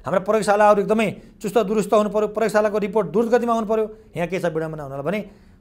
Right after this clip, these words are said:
छ महिना अगाडि कसै कुनै एबिसीले चेक गर्न दिएको वस्तुको रिपोर्ट आज, उम्,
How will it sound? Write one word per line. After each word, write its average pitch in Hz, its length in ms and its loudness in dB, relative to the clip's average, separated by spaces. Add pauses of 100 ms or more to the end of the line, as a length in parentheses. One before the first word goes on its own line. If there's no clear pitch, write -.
(260)
छ - 100 0
महिना 262 240 6
अगाडि 233 220 6
कसै 190 220 -4
कुनै 190 240 -6
एबिसीले 180 400 -4 (200)
चेक - 120 -8
गर्न 160 180 -2
दिएको 156 180 -4
वस्तुको 151 260 -10
रिपोर्ट 151 240 -8
आज, 147 140 -12
उम्, 120 560 -18